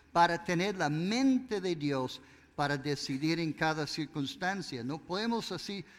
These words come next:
ir así sacando lo que queremos y usándolo para nuestros propósitos. Eso no es usar bien la palabra de Dios.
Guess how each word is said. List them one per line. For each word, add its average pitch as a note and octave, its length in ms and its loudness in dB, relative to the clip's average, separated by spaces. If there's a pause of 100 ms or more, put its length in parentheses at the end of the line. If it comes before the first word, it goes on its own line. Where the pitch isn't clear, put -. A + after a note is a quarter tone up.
(140)
ir G#3 480 -2
así D3+ 320 -4
sacando F#3 640 0
lo D#3+ 180 -2
que D#3 180 -4
queremos F#3+ 640 -2
y D#3 120 0
usándolo F3+ 640 -2 (260)
para C#3+ 240 2
nuestros E3 600 0
propósitos. D#3+ 960 -6
Eso E3 260 -6
no G3+ 200 -2
es G#3+ 220 -6 (100)
usar F3+ 920 -2
bien E3 400 0
la D3+ 80 -4
palabra B2+ 540 -4
de C3+ 140 -6
Dios. F3+ 640 -6